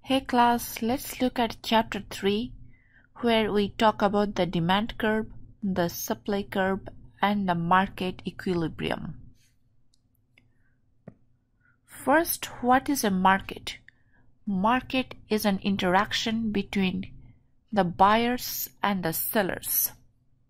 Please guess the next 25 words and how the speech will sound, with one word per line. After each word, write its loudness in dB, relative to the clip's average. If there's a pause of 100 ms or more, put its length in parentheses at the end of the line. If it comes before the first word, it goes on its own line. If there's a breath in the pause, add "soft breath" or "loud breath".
(1120 soft breath)
Next, -2
I'm 2
gonna 2
go 2
take -4
a 4
look -2
at 2 (340)
the 0
demand 0
curve. -4 (1400 soft breath)
When 2
you 2
look 0
at 0
the 4
demand 0
curve, 0 (100)
we 0
have 0
a -2 (100)
two-quadrant -2 (1040 soft breath)
graph, 0 (220)
two-quadrant 0
diagram, 2